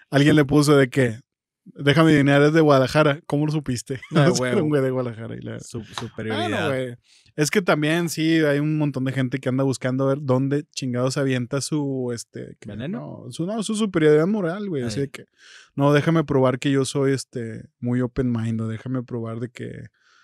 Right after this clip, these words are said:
Speaker 1: sí, yo, yo tengo una mejor postura", güey. Vale verga, güey. O sea, lo bonito, lo bonito es que haya conversación, güey. O sea,
Speaker 2: Exactamente.
Speaker 1: que yo piense algo distinto a lo que piensas tú y que tú puedas exponer tu punto desde...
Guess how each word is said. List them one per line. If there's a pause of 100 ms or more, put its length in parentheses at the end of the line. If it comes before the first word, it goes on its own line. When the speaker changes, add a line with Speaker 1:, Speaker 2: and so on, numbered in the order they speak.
(140)
Speaker 1:
sí,
yo,
yo (280)
tengo
una
mejor
postura",
güey.
Vale
verga,
güey.
O
sea, (960)
lo
bonito,
lo
bonito
es
que
haya
conversación,
güey.
O
sea,
Speaker 2:
Exactamente. (400)
Speaker 1:
que
yo
piense
algo
distinto
a
lo
que
piensas
tú
y
que
tú
puedas
exponer
tu
punto (100)
desde...